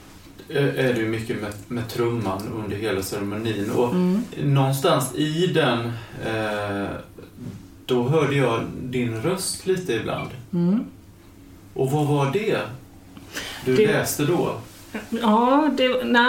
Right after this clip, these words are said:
Speaker 2: jag läste inte då, utan det, då kallade jag ju in olika andeväsen. Mm. Så då bad jag dem komma in i,
Speaker 1: Okej.
Speaker 2: i, ja,
Speaker 1: Mm.
Speaker 2: precis.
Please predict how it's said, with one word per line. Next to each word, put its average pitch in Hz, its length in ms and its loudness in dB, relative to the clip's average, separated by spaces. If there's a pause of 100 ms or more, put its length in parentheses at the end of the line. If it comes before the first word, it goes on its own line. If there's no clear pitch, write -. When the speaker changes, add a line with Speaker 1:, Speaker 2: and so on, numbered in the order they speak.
(140)
Speaker 2:
jag 262 80 4
läste 277 400 4
inte 294 220 4
då, 220 200 6
utan 208 420 4
det, 233 180 4
då 247 180 2
kallade 254 420 4
jag 254 320 4
ju 247 160 2
in 226 200 4
olika 208 440 2
andeväsen. 220 1040 2 (960)
Mm. 180 200 0 (480)
Så 226 120 2
då 226 80 4
bad 233 480 4
jag 226 160 4
dem 196 200 2
komma 196 280 0
in 254 380 4
i, 185 380 2
Speaker 1:
Okej. 160 400 -2
Speaker 2:
i, 185 140 0
ja, 185 220 0
Speaker 1:
Mm. - 120 2
Speaker 2:
precis. 240 500 -2